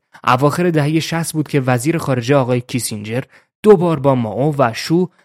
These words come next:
و بعدتر هم مائو و کیسینجر با هم دیگه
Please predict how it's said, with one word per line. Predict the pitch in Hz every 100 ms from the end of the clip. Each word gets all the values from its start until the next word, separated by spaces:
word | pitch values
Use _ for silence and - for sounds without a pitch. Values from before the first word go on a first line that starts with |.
| _
و | 113
بعدتر | 117 110 113 156 175
هم | 180
مائو | 156 147 139 180
و | 175
کیسینجر | 160 160 135 147 139 165
با | 123 120
هم | 107 107
دیگه | 110 113 117